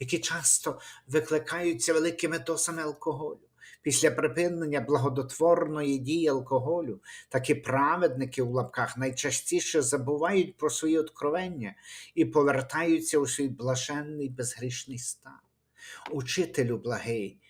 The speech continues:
що зробити мені доброго? Це запитання людини,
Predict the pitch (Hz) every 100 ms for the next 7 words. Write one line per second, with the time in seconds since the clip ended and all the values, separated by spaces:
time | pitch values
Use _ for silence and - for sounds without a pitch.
0 | _ - - 165 - 123 120 120 110 110
1 | 110 - _ _ - 107 98 - - -
2 | _ _ _ - _ - 143 151 127 147
3 | 160 160 143 139 123 160 170 120